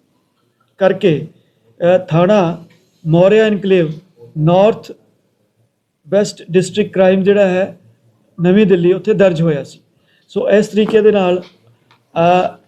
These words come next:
ਅੰਮ੍ਰਿਤਸਰ ਦਿਹਾਤੀ ਪੁਲਿਸ ਵੱਲੋਂ ਤਿੰਨ ਵੱਖ-ਵੱਖ, ਅਹ, ਮੁਕੱਦਮਿਆਂ ਦੇ ਵਿੱਚ ਟੋਟਲ ਦੋ ਤੀਹ ਬੋਰ ਦੇ ਪਿਸਟਲ, ਦਸ ਜ਼ਿੰਦਾ ਰੌਂਦ,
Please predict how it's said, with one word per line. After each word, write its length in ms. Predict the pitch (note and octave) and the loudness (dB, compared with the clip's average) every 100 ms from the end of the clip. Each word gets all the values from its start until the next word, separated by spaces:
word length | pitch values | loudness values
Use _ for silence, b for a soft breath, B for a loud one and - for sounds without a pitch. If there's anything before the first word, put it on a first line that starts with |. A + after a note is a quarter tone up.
| F#3+ | -6
ਅੰਮ੍ਰਿਤਸਰ 340 | F#3+ - G#3+ | -4 -2 0
ਦਿਹਾਤੀ 440 | F3 F3 E3+ F3 | 2 2 0 -2
ਪੁਲਿਸ 360 | G3 F#3 F3 E3 | -4 -2 -4 -2
ਵੱਲੋਂ 220 | F#3 F#3 | 0 0
ਤਿੰਨ 300 | F#3 G#3+ G#3 - - | 0 0 -2 -4 -8
ਵੱਖ-ਵੱਖ, 680 | D#3+ F3 F3+ G#3+ G#3+ G#3+ A3 | -2 -2 0 0 0 -2 -4
ਅਹ, 1160 | A3+ - _ _ _ _ _ - E3 E3+ F3 E3+ | -6 -8 _ _ _ _ _ -6 0 2 0 -2
ਮੁਕੱਦਮਿਆਂ 500 | E3 F3 F#3 G3+ F#3+ | 0 0 2 2 4
ਦੇ 100 | F3+ | 2
ਵਿੱਚ 280 | D3+ D3+ - _ _ _ - | 0 -2 -16 _ _ _ 0
ਟੋਟਲ 520 | F3+ F#3 G#3 G#3 F4+ - - _ _ _ _ _ _ - | 0 4 4 2 0 -14 -20 _ _ _ _ _ _ -10
ਦੋ 560 | C#3 F3+ G#3 A3 A3 _ _ | 2 4 4 2 -2 _ _
ਤੀਹ 200 | A3 A#3+ | -4 -2
ਬੋਰ 240 | G3 G3 F3+ | 2 2 2
ਦੇ 120 | G3+ | 0
ਪਿਸਟਲ, 460 | G#3 G3 - G#3+ - _ _ _ _ _ _ D3 | 0 -4 -4 -6 -8 _ _ _ _ _ _ -4
ਦਸ 280 | F3 G3+ G#3 | 0 0 -2
ਜ਼ਿੰਦਾ 360 | E3 D#3+ F3+ | -2 2 2
ਰੌਂਦ, 220 | F#3 G3 | 0 -2